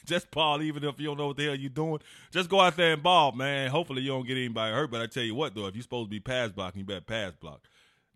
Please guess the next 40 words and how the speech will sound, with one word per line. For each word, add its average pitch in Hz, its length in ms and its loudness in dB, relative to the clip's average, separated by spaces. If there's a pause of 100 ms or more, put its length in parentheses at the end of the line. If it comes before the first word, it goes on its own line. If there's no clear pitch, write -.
(200)
Damn 175 320 10
all 139 180 8
that 131 140 4
effort 120 320 4
and 87 80 -14
stuff. 98 180 -10
You 123 40 -10
better 127 160 -2
pass 120 360 0
block 95 240 -8
'cause 107 120 -8
you 95 60 -14
better 98 160 -6
take 98 260 -10
care 107 140 -8
of 95 60 -10
that 90 120 -14
quarterback. 90 520 -10
But, 82 140 -14 (300)
and 127 160 -4
you 127 80 -2
also 135 280 0
gotta 104 220 -4
stay 98 240 -8
healthy, 98 340 -8
man. 85 260 -14
So, 85 280 -14 (320)
uh, 80 340 -14 (320)
that's 113 200 -10
extremely 98 500 -10
important, 90 420 -8
man. 92 160 -10
Our 120 220 -2
little 104 240 -4
running 92 280 -8
back, 87 300 -14
man, 87 300 -14
uh, 78 200 -18
Darrell 110 280 -2
Henderson 113 500 -6